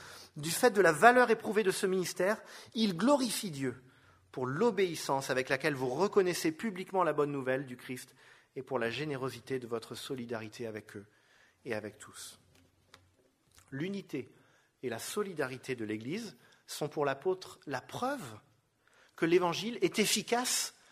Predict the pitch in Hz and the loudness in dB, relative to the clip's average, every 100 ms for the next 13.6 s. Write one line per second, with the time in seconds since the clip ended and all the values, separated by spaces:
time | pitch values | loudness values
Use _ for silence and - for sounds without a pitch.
0 | - - _ 196 170 - 214 - 226 202 | -20 -20 _ -8 0 4 4 4 4 4
1 | 165 160 214 - _ _ _ _ _ 160 | 0 -4 -8 -16 _ _ _ _ _ -20
2 | - 117 - 156 127 120 - - 143 127 | -14 -10 -8 -6 -6 -10 -16 -6 -4 -4
3 | 110 107 101 101 _ _ _ _ _ _ | -6 -10 -16 -18 _ _ _ _ _ _
4 | _ _ _ _ _ - 135 170 170 165 | _ _ _ _ _ -14 -6 -2 0 0
5 | 147 190 147 123 131 147 - - - 214 | -2 -4 -4 -2 -2 -4 -8 -10 -8 -6
6 | 208 208 226 214 - 233 226 139 - - | -6 -6 -6 -2 -2 -2 -6 -12 -20 -20
7 | - - _ _ _ _ _ - 143 131 | -20 -20 _ _ _ _ _ -8 -6 -4
8 | 131 117 104 101 - _ _ _ _ _ | -6 -10 -10 -16 -20 _ _ _ _ _
9 | _ _ _ _ _ _ _ _ _ _ | _ _ _ _ _ _ _ _ _ _
10 | _ _ _ _ _ _ _ _ _ _ | _ _ _ _ _ _ _ _ _ _
11 | 147 123 - 127 117 110 117 120 113 113 | -20 -16 -12 -10 -8 -8 -8 -12 -8 -6
12 | 107 113 107 104 101 - 107 - - 104 | -6 -10 -12 -14 -14 -14 -14 -16 -14 -12
13 | 101 123 - - 127 110 | -14 -16 -16 -14 -10 -12